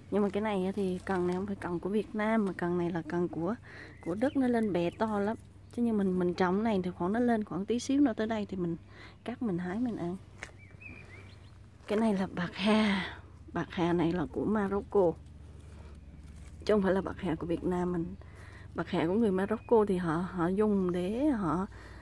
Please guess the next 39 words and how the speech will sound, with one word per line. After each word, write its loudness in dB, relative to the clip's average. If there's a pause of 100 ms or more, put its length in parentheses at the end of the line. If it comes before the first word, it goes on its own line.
(160)
uống 4
làm 2
trà 4
á, 0 (120)
trà 4
với 2
người 4
ta -4
bỏ -2
vô, 0
vô 0
cái -2
đường, 2
đường, 0 (560)
đường -2
phèn 2
á, -4
rồi 2
người 2
ta 2
làm 2
trà 2
người 4
ta -2
uống. 4
Nhưng 4
mà 2 (340)
khi 4
mà 6
nấu 4
bún 6
bò 6
hoặc -4
là -2
mình 0 (120)
ăn -2
cái -4
gì -2
đó, -4